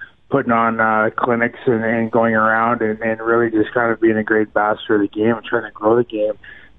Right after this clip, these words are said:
And then, uh, there's a lot of North Americans that are heading their way,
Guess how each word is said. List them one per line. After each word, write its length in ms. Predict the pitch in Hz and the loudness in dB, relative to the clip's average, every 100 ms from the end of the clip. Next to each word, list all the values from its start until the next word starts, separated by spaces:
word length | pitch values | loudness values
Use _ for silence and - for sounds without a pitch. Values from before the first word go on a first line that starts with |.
| _ | _
And 160 | 117 117 | -2 0
then, 400 | 113 117 117 117 | 0 0 0 0
uh, 200 | 110 117 | 0 2
there's 180 | 127 | 2
a 60 | 127 | 2
lot 340 | 127 127 131 | 4 2 2
of 80 | 127 | -2
North 240 | 127 120 123 | -2 -2 -2
Americans 560 | 113 113 117 123 110 | -2 0 0 -2 -2
that 160 | 110 110 | 0 2
are 100 | 104 | 0
heading 360 | 117 120 120 | 0 -2 -2
their 180 | 113 107 | -4 -4
way, 480 | 104 110 110 110 | 0 0 2 0